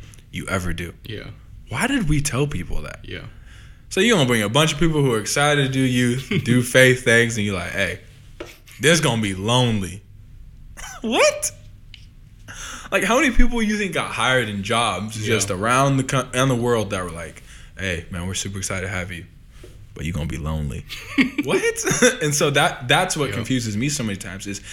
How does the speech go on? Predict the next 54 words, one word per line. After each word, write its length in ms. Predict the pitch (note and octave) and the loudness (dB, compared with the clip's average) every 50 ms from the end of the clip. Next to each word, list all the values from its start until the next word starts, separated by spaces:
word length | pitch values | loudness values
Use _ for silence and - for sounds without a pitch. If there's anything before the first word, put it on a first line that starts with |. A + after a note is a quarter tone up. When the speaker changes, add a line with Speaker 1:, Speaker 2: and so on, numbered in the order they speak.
| - - - | -14 -8 -2
Speaker 1:
we 120 | C3 D#3+ | -2 0
even 200 | E3+ D#3+ C#3+ B2 | 0 0 0 0
set 580 | - - - - E3+ D3+ C3+ - - - - - - - - - | 0 0 0 2 0 0 -2 -2 -6 -12 -20 -20 -20 -20 -20 -14
people 400 | - - A3 A3+ A3+ - A#2+ G#2 | -8 -6 -6 -6 -4 -4 -6 -4
up 220 | F#2 E2 - - - | -6 -8 -10 -14 -16
for, 160 | - - A2 | -12 -10 -8
like, 180 | G2+ E2+ D#2+ D#2+ - | -8 -8 -10 -12 -12
Speaker 2:
Yeah. 140 | - A#2 A2 | -10 -8 -6
Speaker 1:
"Hey, 180 | G2+ F#2 F#2 F#2+ - - - - - | -6 -6 -6 -8 -10 -14 -20 -16 -8
you're 80 | G2 A2 G#2+ | -2 -2 0
gonna 140 | F#2 E2+ E2+ | 0 -2 -4
be 60 | E2+ | -6
alone. 220 | D#2+ D#2+ D#2+ E2 - - - - - - - - - - - - - - - - - | -6 -6 -6 -6 -8 -12 -18 -20 -20 -20 -20 -20 -20 -20 -20 -20 -20 -20 -18 -14 -14
You're, 100 | - - - - - - - - - | -12 -12 -14 -16 -18 -20 -20 -20 -16
just, 300 | - - - - - - | -12 -10 -10 -10 -10 -8
you're 160 | G2 F#2+ F2+ | -8 -6 -6
gonna 120 | E2+ E2 E2 | -4 -6 -6
be 80 | E2 | -8
alone." 360 | E2+ E2+ F2 E2+ E2 D#2+ E2 - - - - - - - - - - | -8 -10 -10 -12 -14 -14 -16 -16 -18 -18 -18 -18 -20 -20 -20 -16 -10
And 100 | G2+ G2 | -6 -4
what 80 | F#2 E2+ | -4 -4
I 60 | E2+ | -4
love 280 | F2 F#2+ G#2 G#2+ G#2 G2+ | -2 0 0 0 0 -2
is 80 | F#2 | -4
about 260 | G2 G2+ F2+ E2 D#2 D#2+ | -6 -6 -8 -8 -8 -10
these, 220 | F2 F2 F2 - | -12 -12 -10 -8
you 80 | G#2 G2 | -6 -6
know, 120 | E2+ D#2+ | -6 -8
these 220 | E2+ - F2+ F2 E2+ | -8 -10 -10 -10 -8
lead 160 | F2 F2 F2 | -8 -8 -6
local 320 | F#2 G2 A2 A#2 A2 A2 G2+ | -4 -2 -2 -2 -4 -6 -10
things 400 | G2+ - F#2 F2+ E2+ E2+ F2 - | -10 -10 -10 -10 -10 -10 -8 -8
or 40 | A#2+ | -8
Speaker 2:
Mm-hmm. 100 | F#2+ F#2 | -8 -4
Speaker 1:
things, 340 | G#2 A2 G#2+ G2 - - - | -4 -2 -2 -2 -4 -8 -8
you 100 | G#2+ G#2 | -8 -8
know, 100 | F2 D#2+ | -6 -6
youth 220 | E2+ F2+ F#2+ G2 | -6 -6 -6 -6
pastor 340 | - - G2+ F#2+ F#2+ - G2+ | -4 -4 -4 -4 -4 -4 -4
breakfast, 520 | G2 A2+ B2 C3 - - - F#2+ F#2+ - | 0 2 2 2 2 0 -8 -8 -8 -8
or 80 | - E2+ | -4 0
all 140 | A#2 D3+ E3 | 2 2 2
the 60 | D#3+ | 2
Speaker 2:
Yep. 40 | C#3+ | 2
Speaker 1:
different 280 | C3+ A#2+ - A2+ G2 - | 0 -2 -2 -4 -6 -2
things 240 | A#2+ B2 B2 A#2 A2 | -2 0 0 0 -2
that 120 | G#2 F#2+ | -4 -4
you 120 | F2+ F#2 | -6 -8
do 340 | F2+ F#2+ G#2+ A#2+ A#2+ G#2+ F#2+ - - - - - - | -8 -4 -2 -2 -2 -2 -4 -8 -14 -16 -16 -16 -12
to 100 | - G2+ | -10 -6
bring 180 | G2+ G#2+ G2+ G2 | -4 -2 -2 -2
leaders 280 | G2 G2+ G2 F#2+ F#2 - | -2 -2 -2 -2 -4 -6
together 600 | - F#2+ D#2 F#2 G2+ A2+ B2+ A#2 G2+ F#2 F#2+ - - - - - - - - | -8 -10 -8 -4 -2 -2 0 0 -2 -4 -6 -10 -16 -20 -20 -20 -20 -16 -10
is, 560 | - G2 G2 F#2+ F2+ F2+ E2 E2 - - - | -6 -4 -2 -2 -2 -4 -4 -6 -8 -10 -10